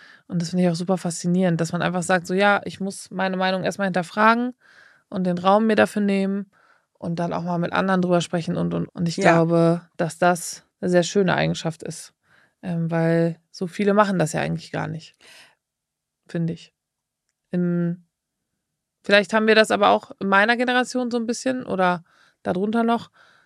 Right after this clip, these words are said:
Speaker 1: verlernt, weil wir
Speaker 2: Mhm.
Speaker 1: eben durch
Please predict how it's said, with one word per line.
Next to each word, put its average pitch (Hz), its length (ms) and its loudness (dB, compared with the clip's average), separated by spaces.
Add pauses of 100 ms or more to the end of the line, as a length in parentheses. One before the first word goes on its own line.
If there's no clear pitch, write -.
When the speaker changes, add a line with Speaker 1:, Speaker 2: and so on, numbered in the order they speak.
(120)
Speaker 1:
verlernt, 190 800 4
weil 196 200 2
wir 208 120 4
Speaker 2:
Mhm. 208 60 4
Speaker 1:
eben 214 360 0
durch 214 500 4